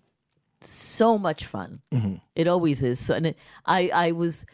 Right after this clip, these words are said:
Speaker 1: I had fun the first time, but I had a, a ten times better time this time around because you boys were there with me. The first time I was there alone. Um, but I had so much more fun this time.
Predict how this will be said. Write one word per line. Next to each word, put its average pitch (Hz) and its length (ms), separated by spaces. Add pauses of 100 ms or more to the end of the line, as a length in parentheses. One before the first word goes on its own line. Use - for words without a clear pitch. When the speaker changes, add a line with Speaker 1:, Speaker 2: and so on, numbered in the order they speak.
(160)
Speaker 1:
I 233 100
had 302 200
fun 269 260
the 226 60
first 214 380
time, 240 360 (520)
but 185 140
I 185 140
had 185 260
a, - 180 (540)
a 175 60
ten 233 320
times 175 320
better 165 240
time 160 280
this 202 160
time 147 260
around 143 220
because 139 300
you 175 120
boys 131 280
were - 80
there 65 180
with - 160
me. - 180 (280)
The - 60
first 185 240
time 165 160
I 143 80
was 135 180 (200)
there 143 140
alone. 127 380 (480)
Um, 147 520 (600)
but 165 160
I 147 140
had 170 240
so 202 140
much 185 220
more 175 160
fun 151 360 (100)
this 165 340
time. 120 380